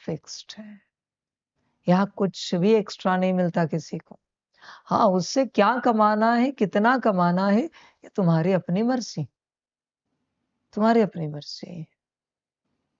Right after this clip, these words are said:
समझ की बात, समझना पड़ता है, जागना पड़ता है।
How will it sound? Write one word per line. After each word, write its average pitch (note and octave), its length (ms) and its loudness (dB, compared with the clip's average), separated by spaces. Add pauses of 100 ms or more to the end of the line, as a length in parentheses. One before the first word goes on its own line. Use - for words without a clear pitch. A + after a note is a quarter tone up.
(880)
समझ - 380 -16
की - 140 -4
बात, D3+ 360 -8 (1800)
समझना G#3+ 540 -6
पड़ता - 420 -18
है, - 80 -20 (1400)
जागना D#3+ 500 -2
पड़ता - 380 -20
है। - 120 -20